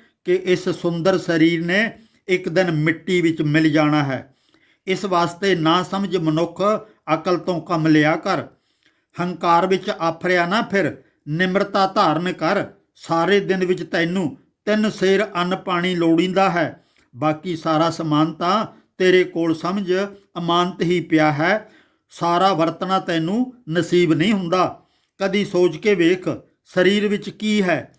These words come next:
ਗੰਦਗੀ ਹੈ, ਲਹੂ ਹੈ, ਮਿੱਝ ਹੈ। ਇਹ ਸਭ ਕਾਸੇ ਨੂੰ ਚਮੜੇ ਦੇ ਬੋਰੇ ਵਾਂਗ ਵਲੇਟ ਕੇ ਰੱਖਿਆ ਹੋਇਆ ਹੈ। ਕੀ ਇਸ ਗੰਦਗੀ ਦੇ ਪੂਤਲੇ 'ਤੇ ਹੰਕਾਰ ਕਰੀ ਜਾ ਰਿਹਾ ਹੈ ਤੂੰ? ਜੇ ਚੰਗੇ ਕੰਮ ਨਹੀਂ ਕੀਤੇ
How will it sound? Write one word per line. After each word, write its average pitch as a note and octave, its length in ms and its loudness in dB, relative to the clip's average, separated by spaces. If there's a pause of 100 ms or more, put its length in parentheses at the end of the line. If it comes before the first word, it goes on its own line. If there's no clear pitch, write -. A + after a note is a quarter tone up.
(300)
ਗੰਦਗੀ E3+ 480 0
ਹੈ, D3+ 380 -2 (180)
ਲਹੂ E3+ 480 2
ਹੈ, D3+ 300 -2 (180)
ਮਿੱਝ G3+ 320 0
ਹੈ। D#3+ 440 0 (260)
ਇਹ F#3 120 0
ਸਭ A3+ 300 -4
ਕਾਸੇ F#3+ 420 2
ਨੂੰ F3 340 -6 (380)
ਚਮੜੇ G3 360 2
ਦੇ G#3 160 2
ਬੋਰੇ E3 400 2
ਵਾਂਗ F3 340 -2 (580)
ਵਲੇਟ F3+ 440 0
ਕੇ G#3 200 0
ਰੱਖਿਆ F3 360 -2
ਹੋਇਆ D#3 320 2
ਹੈ। D3 360 -4 (420)
ਕੀ G#3+ 160 0
ਇਸ G3+ 140 -2
ਗੰਦਗੀ F3 520 0
ਦੇ G#3+ 120 2
ਪੂਤਲੇ G3 540 0
'ਤੇ F3+ 320 -4 (260)
ਹੰਕਾਰ F#3 500 0
ਕਰੀ A3 280 -2
ਜਾ G3+ 240 2
ਰਿਹਾ G3+ 140 0
ਹੈ A3+ 80 -2
ਤੂੰ? A#3 340 -10 (400)
ਜੇ E3 140 2
ਚੰਗੇ G3+ 420 0
ਕੰਮ G#3 240 -2
ਨਹੀਂ G3 200 0
ਕੀਤੇ G#3 680 -2